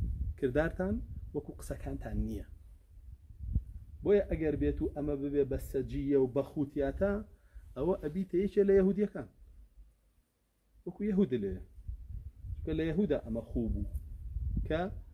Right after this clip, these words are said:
قسە و ڕووکەشت نەوعێ بێ و کرداریش و ناخیشت نەوعێکی تر بێ. کە ئەفەرمێ: «ئەتەئمرون الناس بالبر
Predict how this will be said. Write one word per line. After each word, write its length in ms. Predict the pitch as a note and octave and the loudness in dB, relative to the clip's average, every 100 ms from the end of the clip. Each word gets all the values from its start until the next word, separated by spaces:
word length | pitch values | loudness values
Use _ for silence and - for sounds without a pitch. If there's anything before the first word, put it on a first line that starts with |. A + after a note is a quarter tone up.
| - - - - - - | -20 -20 -16 -16 -12 -14
قسە 200 | - - F#3 | -6 4 6
و 120 | C#3 | 6
ڕووکەشت 500 | C#3 C3+ F3 - F3+ - - - - - - - | 4 2 0 2 0 0 -18 -20 -20 -20 -18 -4
نەوعێ 300 | D3+ D3 B2+ B2 | 0 0 0 -2
بێ 100 | E3+ | 0
و 100 | G#3 C#3+ | -2 -2
کرداریش 480 | B2 A2+ C3+ B2+ B2 | -6 -4 -4 -4 -6
و 60 | F3+ G#3+ - | -8 -10 -8
ناخیشت 440 | C#3 C#3 D#3 - C#3+ | -8 -8 -10 -14 -10
نەوعێکی 300 | A#2+ - _ | -10 -10 _
تر 80 | - | -20
بێ. 80 | - _ _ _ _ _ _ _ - - - - - - | -20 _ _ _ _ _ _ _ -14 -8 -8 -6 -8 -4
کە 140 | C#3 C3+ C3 | -2 -2 -2
ئەفەرمێ: 440 | - - B2 C3 C#3+ - - | -6 -6 0 2 0 -2 -8
«ئەتەئمرون 600 | D3 C#3 - B2+ A#2+ C3 A#2+ | -8 -6 -6 -4 -2 0 0
الناس 340 | A#2 A#2+ A2+ | -2 -4 -8
بالبر 400 | A2 A2 G#2 B2+ | -8 -8 -4 -4